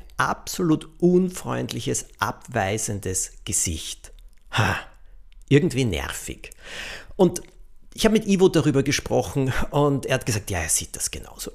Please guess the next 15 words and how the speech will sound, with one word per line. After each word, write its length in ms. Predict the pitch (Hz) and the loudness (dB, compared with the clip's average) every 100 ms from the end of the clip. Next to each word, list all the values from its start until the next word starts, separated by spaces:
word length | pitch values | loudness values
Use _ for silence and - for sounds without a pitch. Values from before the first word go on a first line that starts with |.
| - - | -14 -12
Er 260 | - 110 | -6 -6
versteht 720 | - 131 - - 165 - - | -4 -2 -2 2 2 2 -4
das 300 | 120 139 - - | -2 -2 -4 -4
eigentlich 480 | 107 120 107 107 - | -4 -4 -4 -6 -4
nicht. 260 | 120 - - - - | -4 -4 -12 -12 -8
Er 80 | - | -4
kann 180 | 131 | 0
nicht 160 | 214 - | -2 -2
verstehen, 400 | - - 135 160 | -4 -2 0 0
warum 280 | 120 147 175 | 0 0 0
die 100 | 117 | -2
Leute 580 | 101 123 - 165 156 - - 127 - 151 | 0 -2 0 2 2 -4 -8 -6 -6 -2
nicht 240 | 175 - | -2 0
fröhlicher 580 | 226 311 320 - - - - - | 0 2 2 0 -4 -8 -20 -8
dreinschauen. 640 | - 95 85 - 82 69 | -2 0 0 -2 -4 -6